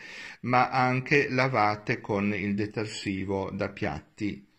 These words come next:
in modo da far andare via tutte queste incrostazioni. Il pa-, il, l'ostia, allora parliamo anche dell'ostia.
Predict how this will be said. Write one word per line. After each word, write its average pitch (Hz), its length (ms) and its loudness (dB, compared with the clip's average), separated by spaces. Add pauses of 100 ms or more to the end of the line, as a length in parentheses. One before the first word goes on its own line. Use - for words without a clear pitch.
(400)
in 107 120 -6
modo 110 280 2
da 104 120 0
far 110 200 0
andare 107 400 2
via 101 320 0
tutte 110 320 -4
queste 104 340 -2
incrostazioni. 98 1300 -4 (1300)
Il 156 580 4
pa-, 160 180 2
il, 139 600 4
l'ostia, 175 720 2
allora 123 220 2
parliamo 147 420 0
anche 135 260 0
dell'ostia. 120 1080 0